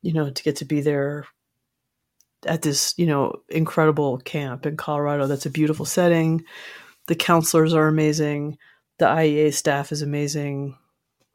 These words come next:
Um, yeah, it's, it's very special. I'm really glad that I got to talk about it in this episode.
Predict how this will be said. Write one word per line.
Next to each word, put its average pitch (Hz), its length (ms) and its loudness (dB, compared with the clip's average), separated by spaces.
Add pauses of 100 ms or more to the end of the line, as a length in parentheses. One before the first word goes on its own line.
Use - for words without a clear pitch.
Um, 139 500 -6 (600)
yeah, 143 260 -2
it's, - 560 -10 (360)
it's - 140 -8
very 143 180 -6
special. - 500 -8
I'm 170 140 2
really 180 220 4
glad 151 260 6
that 151 100 2
I 143 100 2
got 143 180 -2
to 143 80 -6
talk - 240 -4
about 143 240 -6
it 139 160 -6
in 151 140 -6
this 151 180 -6
episode. 143 500 -6